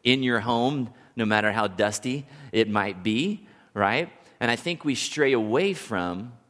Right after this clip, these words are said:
telling people, "Hey, live like me.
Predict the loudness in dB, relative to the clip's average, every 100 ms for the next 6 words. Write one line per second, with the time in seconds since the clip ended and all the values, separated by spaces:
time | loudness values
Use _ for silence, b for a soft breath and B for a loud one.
0 | _ _ _ _ _ _ _ _ _ _
1 | 0 0 0 -4 -4 -4 -2 -4 -6 -16
2 | _ _ _ _ _ -4 -2 -2 -4 -6
3 | -8 -10 -12 -16 -16